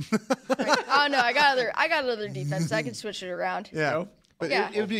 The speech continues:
Speaker 1: it would be a good opportunity for, it'd be a good opportunity for the Brownies with all the things that have happened to 'em this week to get their first win.
Speaker 2: Yeah. I mean, it's about that time. It's December football now.
Speaker 1: Who the
Speaker 3: It
Speaker 1: Lions,
Speaker 3: is.
Speaker 1: and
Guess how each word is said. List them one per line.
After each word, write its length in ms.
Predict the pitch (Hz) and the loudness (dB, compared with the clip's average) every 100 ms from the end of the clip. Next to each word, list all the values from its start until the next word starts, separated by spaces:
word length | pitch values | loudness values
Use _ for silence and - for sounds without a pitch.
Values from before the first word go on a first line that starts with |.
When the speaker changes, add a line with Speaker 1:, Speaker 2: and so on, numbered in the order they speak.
| 156 | -4
Speaker 1:
it 60 | 190 | -2
would 140 | 185 | -2
be 80 | 156 | -2
a 20 | 160 | -2
good 160 | 208 | 0
opportunity 720 | 208 196 185 - 180 160 143 | 2 0 -2 -2 -2 0 -2
for, 360 | 135 147 135 127 | -4 -6 -4 -4
it'd 140 | 131 | -6
be 100 | 127 | -8
a 40 | 120 | -6
good 160 | 143 | -2
opportunity 420 | 143 139 - 135 127 | -2 -2 -6 -8 -8
for 160 | - | -8
the 80 | 123 | -10
Brownies 840 | 104 - 127 127 127 120 107 - - - - _ - | -12 -4 -2 -2 -2 -6 -8 -12 -14 -20 -20 _ -12
with 140 | 117 | -6
all 240 | 156 151 | 0 2
the 80 | 147 | 0
things 300 | - 143 135 | -4 -6 -4
that 100 | 127 | -6
have 120 | 120 | -6
happened 400 | - 120 120 117 117 | -4 -4 -4 -8 -8
to 120 | 123 | -8
'em 100 | 117 | -8
this 240 | 113 - | -10 -12
week 180 | 117 107 | -14 -18
to 60 | - | -16
get 200 | 110 101 | -16 -16
their 80 | 104 | -18
first 320 | 95 - - | -18 -20 -20
win. 120 | - _ _ _ _ _ _ _ | -20 _ _ _ _ _ _ _
Speaker 2:
Yeah. 240 | 208 123 - _ _ _ _ _ - | -12 -10 -12 _ _ _ _ _ -8
I 100 | 214 | -4
mean, 220 | 233 262 | -2 -2
it's 180 | 220 262 | -2 -6
about 260 | 285 330 320 | -4 -4 -4
that 140 | 240 | -6
time. 240 | 240 214 | -6 -8
It's 120 | 202 254 | -8 -10
December 400 | 415 - 247 226 | -8 -6 -6 -8
football 380 | 233 - 202 175 | -10 -6 -6 -4
now. 260 | 160 170 _ _ _ | -4 -6 _ _ _
Speaker 1:
Who 160 | 156 180 | -2 2
the 80 | 147 | 4
Speaker 3:
It 40 | |
Speaker 1:
Lions, 160 | 170 180 | 2 2
Speaker 3:
is. 100 | |
Speaker 1:
and 80 | 156 | 0